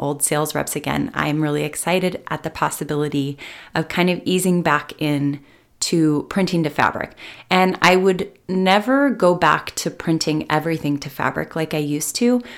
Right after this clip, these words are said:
but as a supplemental stream of income to what we're doing now, I can see the benefit of working with a sales rep or an agent maybe every other month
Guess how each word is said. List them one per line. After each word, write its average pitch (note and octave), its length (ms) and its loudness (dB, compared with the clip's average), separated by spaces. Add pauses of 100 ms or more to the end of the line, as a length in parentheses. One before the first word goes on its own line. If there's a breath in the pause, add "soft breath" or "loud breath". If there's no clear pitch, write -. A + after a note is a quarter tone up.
(200 loud breath)
but E3+ 300 0
as E3+ 200 2
a F#3 80 0
supplemental F3 800 0
stream E3 320 0
of D3 160 -2
income E3 440 0
to E3+ 120 -2
what D#3 180 0
we're D#3 100 0
doing D3 360 0
now, E3+ 460 0 (340 loud breath)
I E3+ 140 0
can F3 240 0
see E3+ 260 -2
the E3 100 -2
benefit D3+ 560 -2
of D#3+ 120 -4
working E3 440 0
with D3 220 -2
a D3+ 60 -4
sales D#3+ 340 0
rep D3 220 -2
or D3+ 80 -2
an D3+ 160 -2
agent G#3 500 0 (340 loud breath)
maybe F3 440 2
every D#3 320 -2
other D#3+ 260 0
month D3+ 500 0